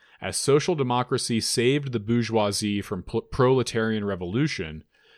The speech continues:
fascism came in its turn to liberate the bourgeois from social democracy.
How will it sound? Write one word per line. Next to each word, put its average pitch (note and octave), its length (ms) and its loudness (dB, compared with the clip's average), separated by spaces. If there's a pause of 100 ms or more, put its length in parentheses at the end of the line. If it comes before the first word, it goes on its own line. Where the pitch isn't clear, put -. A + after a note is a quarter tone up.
(120)
fascism C3+ 800 0
came G#2+ 400 -4
in G2+ 120 -8
its F#2+ 200 -8
turn G2 500 -4 (260)
to B2 120 -2
liberate G2+ 680 2
the F#2+ 80 -8
bourgeois F#2+ 720 -2 (240)
from G#2 220 -6
social G2 480 -2
democracy. - 840 -8